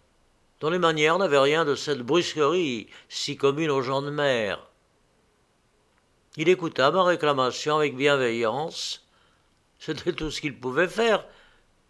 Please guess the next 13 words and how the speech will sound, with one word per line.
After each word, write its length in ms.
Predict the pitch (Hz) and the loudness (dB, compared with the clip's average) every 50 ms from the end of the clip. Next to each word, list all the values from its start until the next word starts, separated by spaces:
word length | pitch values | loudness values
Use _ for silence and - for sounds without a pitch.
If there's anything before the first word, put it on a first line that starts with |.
| _ _ - | _ _ -14
puisqu'il 320 | - 147 - - 175 165 | -12 -10 -6 -2 0 0
ne 40 | 160 | 0
tenait 260 | 151 156 151 147 147 | 0 0 0 0 0
pas 200 | 147 - 143 139 | 2 2 4 4
à 60 | 135 | 4
lui 260 | 131 135 143 175 185 175 | 2 0 0 -2 0 0
de 100 | 156 139 | 0 -2
changer 380 | - - 147 143 135 143 160 | -2 -4 -4 -4 0 0 0
l'organisation 800 | 139 131 117 123 127 131 127 131 117 113 120 113 - 151 151 143 | 2 2 0 0 -2 -2 -4 -4 -4 -4 -4 -4 -4 -4 -4 -2
maritime 560 | 135 127 123 117 127 127 113 - 165 175 175 | 0 0 0 -2 -2 -6 -6 -6 -4 -4 -4
de 100 | 165 160 | -4 -4
son 160 | 135 156 165 | -4 -4 -4
gouvernement. 880 | 170 151 151 151 170 165 147 147 139 139 151 170 170 160 135 110 87 - | -4 -2 0 2 2 2 2 0 -2 -2 0 2 2 2 0 -2 -6 -10